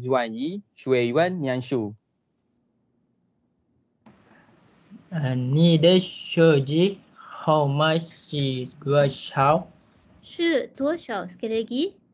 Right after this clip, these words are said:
Speaker 3: 你的手机号码是多少？
Speaker 2: 是。你的手机号码是多少？
Speaker 3: 嗯哼。
Speaker 1: 我的手机号码是零一三。
Speaker 3: OK，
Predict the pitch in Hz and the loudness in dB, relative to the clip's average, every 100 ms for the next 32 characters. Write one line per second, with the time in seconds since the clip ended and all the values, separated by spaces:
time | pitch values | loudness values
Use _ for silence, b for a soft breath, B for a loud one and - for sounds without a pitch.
0 | _ 226 226 262 240 202 196 190 311 330 | _ -4 -2 0 0 0 0 0 2 2
1 | 330 285 220 - _ - - 392 370 - | 2 2 0 -6 _ -14 -2 0 0 -2
2 | - - 208 - 156 143 - _ _ _ | -10 -8 -6 -2 -2 -2 -6 _ _ _
3 | _ B B B - 147 165 147 170 185 | _ B B B -4 2 4 6 4 4
4 | - 165 151 139 - 185 190 - - 165 | 2 2 2 0 -2 -4 -4 -4 2 4
5 | 139 143 135 123 - 175 180 - _ - | 4 0 -2 -2 -2 0 -2 -4 _ -4
6 | 147 147 - - 147 117 - - - _ | 4 4 2 -2 -2 -2 -4 -14 -20 _
7 | _ - - 254 254 240 202 180 - _ | _ -20 -8 -4 -2 -2 -4 -6 -14 _
8 | _ _ _ _ _ _ _ _ _ _ | _ _ _ _ _ _ _ _ _ _
9 | _ _ - 127 127 123 147 165 190 - | _ _ -2 2 2 0 2 2 2 0
10 | 131 120 120 135 135 131 127 117 110 104 | 0 0 -2 0 2 2 2 2 -2 -4
11 | - 131 170 214 _ _ _ _ _ _ | -2 2 2 0 _ _ _ _ _ _
12 | _ _ - 127 160 165 131 - 127 113 | _ _ -4 4 4 4 0 -4 -4 -4
13 | 92 - 123 156 214 - _ _ _ _ | -6 2 4 4 0 -12 _ _ _ _
14 | _ _ 214 233 | _ _ -2 -2